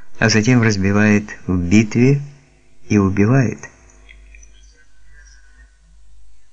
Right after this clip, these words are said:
В Англии Амлоди получил весть о смерти деда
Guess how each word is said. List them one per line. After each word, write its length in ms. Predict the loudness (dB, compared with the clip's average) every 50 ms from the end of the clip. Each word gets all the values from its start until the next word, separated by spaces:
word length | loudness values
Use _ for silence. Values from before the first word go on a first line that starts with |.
| _ -20 -20 -14 -8 -4
В 140 | -2 2 4
Англии 640 | 4 4 4 4 4 4 4 4 4 4 2 0 0
Амлоди 680 | 2 4 4 6 4 4 4 4 4 4 2 2 2 2
получил 600 | 2 2 2 2 2 2 4 4 4 4 2 0 0
весть 480 | 0 0 2 4 2 2 2 0 0
о 80 | 0 0
смерти 560 | 0 0 0 2 2 0 0 -2 0 0 0
деда 540 | 0 0 0 2 2 2 2 0 -2 -4 -6